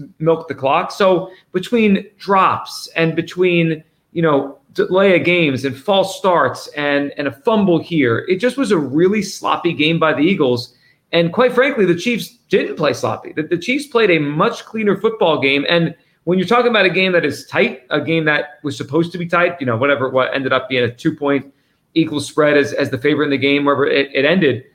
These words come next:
I mean, it was supposed to be kind of a toss-up game with the Eagles as the favorite. So that stood out to me. The Eagles were very sloppy, and they made a lot of mistakes.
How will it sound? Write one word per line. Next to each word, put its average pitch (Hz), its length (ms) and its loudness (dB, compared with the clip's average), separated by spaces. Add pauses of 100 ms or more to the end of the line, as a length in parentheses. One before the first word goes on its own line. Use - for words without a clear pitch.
I 214 40 -2
mean, 247 40 4
it 254 40 6
was 233 100 2
supposed 240 180 2
to - 40 -12
be 202 140 0
kind 175 220 -2
of 151 40 -2
a 139 60 -2
toss-up 175 480 -2
game 139 220 2
with 143 140 -4
the 147 60 0
Eagles 147 240 2
as 127 140 -2
the 143 80 -6
favorite. 240 320 0
So - 380 -2 (720)
that 185 160 0
stood 185 220 0
out 147 160 2
to - 60 -10
me. 123 80 0
The 123 140 -6
Eagles 196 480 0
were 101 180 -16
very 185 300 2
sloppy, 147 680 -2 (300)
and 156 180 0
they 165 120 4
made 160 220 2
a 156 140 0
lot 156 580 0
of 127 160 -4
mistakes. - 680 -6